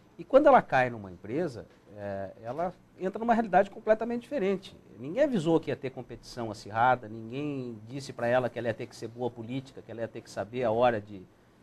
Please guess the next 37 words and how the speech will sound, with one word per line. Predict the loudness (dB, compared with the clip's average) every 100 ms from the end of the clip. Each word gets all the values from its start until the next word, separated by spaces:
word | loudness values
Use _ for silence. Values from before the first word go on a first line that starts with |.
| _ _
de | -6
bater, | 2 2 4 0 2
a | 4
hora | 6 4 2
de, | -6 -14
de | -12
recuar, | -10 -8 0 6 8 8 6 0 _ _ -14
é, | -4 2 4 4 4 4 2
como | -2 -2
é |
que | 0
lida | -2 0 0
com | -2
os | -6
colegas | -4 0 2 0 -2
invejosos, | -6 -6 -2 2 6 4 2
como | -6 -6
é |
que | -6
faz | 2 2 0
com | -12
fofoca. | -12 -14 -4 2 4 2
Então, | -2 -4 -4
não | -8 -10 -2 6
existe | 6 6 4
essa | 2 0
matéria | -2 0 -2
em | -2
lugar | -6 -6
nenhum, | -6 -12 -20 _
né? | -20 -20 _ _ _ _
E | 0 2 2 0 -4
as | -2
pessoas | 0 -2 2 2 2
acabam | 2 2 0
sofrendo | -2 -8 -8 -2 -2 -2 -2
essas, | -2 -4 -8 -8 -10 -18